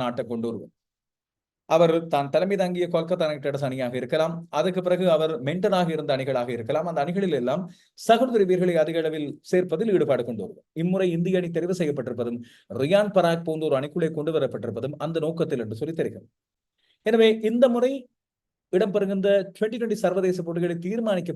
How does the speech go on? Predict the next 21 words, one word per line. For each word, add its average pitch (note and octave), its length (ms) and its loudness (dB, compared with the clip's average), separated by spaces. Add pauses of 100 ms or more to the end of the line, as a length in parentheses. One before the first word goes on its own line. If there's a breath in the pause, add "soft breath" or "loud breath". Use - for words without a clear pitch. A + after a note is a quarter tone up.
போவது B2+ 260 0 (420)
வேகப்பந்து C#3+ 460 0
வீச்சாளர்கள், D3 400 -2 (480 soft breath)
சகோதர G#3+ 460 4
வீரர்கள் C#3 260 0 (840)
என்று G3 240 4
சொல்லி F3 160 2 (180)
அதிகமாக E3+ 440 4
கருதப்பட்டாலும், B2+ 580 0 (580)
இயல்பிலேயே A3 520 6 (180)
இந்திய, G3+ 280 2 (120)
இலங்கை E3+ 320 2
ஆடுகளங்கள் D3+ 560 2
சுழல் A3 280 2
பந்து F#3 180 0
வீச்சாளர்களுக்கு D3 540 -2
சாதகத்தன்மை D3 560 0
வழங்கக்கூடியவை, A#2+ 640 -4 (180)
ஓரளவுக்காவது D3 640 0 (360)
தங்களை E3+ 260 2
வெளிப்படுத்தக்கூடியவை. A#2+ 800 -4